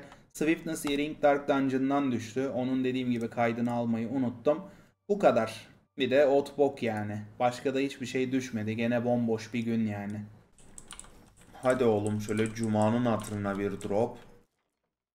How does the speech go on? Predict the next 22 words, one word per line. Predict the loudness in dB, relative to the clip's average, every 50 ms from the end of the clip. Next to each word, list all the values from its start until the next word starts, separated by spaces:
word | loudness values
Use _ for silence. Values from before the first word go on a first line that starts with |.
| _ _ _ _ _ _ _ _ _ _ _ _ _ _ _ -6
Aynen | -4 -4 -2 -4 -4 -4 -4 -6 -6
kral. | -6 -4 -4 -2 -2 -4 -6 -8 -14 -20 -20 -20 -20 _ _ _ _ _ _ _ _ -20 -20 -20 -12 -6
Abi | -2 0 0 0 -2 -4 -2
bir | -2 -2 0
tane | 0 2 2 2 2 2 2 4
Rise | 4 4 4 2 2 0
Online | 0 0 0 2 2 2 2 2 2 0
yetkilisi | 0 0 -2 -2 0 0 0 -2 -2 -2 0
beni | 0 0 0 0 0
görsün. | 2 2 2 2 0 -2 -4 -4 -4 -2 -4 -6
Şu | -8 -10 -10 -12 -12 -12 -8 -4
drop | 0 2 2 2 4 2
alamayışlarımı | 2 4 4 4 4 4 2 2 0 0 0 0 0 2 2 2 0 0 -2
görsün. | 0 0 2 2 0 0 -2 -2 -2 -2 -2 -4 -6 -10 -14 -20 -20 -20 -20 -18 -18 -18 -10 -6
Gene | -2 -2 0 0 0 0
skill | -2 -4 -6 -6 -4 -2 -2 -2 -2 -2
book. | -4 -6 -6 -8 -14 -20 -20 -20 _ _ _ _ _ _ _ _ _ _ _ _ _ -6
İmdat | -6 -4 -4 -2 2 6 6 6 4 2 0 4
help. | 6 8 10 10 10 10 8 6 4 0 -10 -16 -18 -20 -20 -20 -20 _ -20 -20 -12
Gel | -8 -2 0 2 4 4 4
be | 4 4 4
tosunum. | 2 -2 -4 -4 -4 -6 -6 -4 -4 -4 -6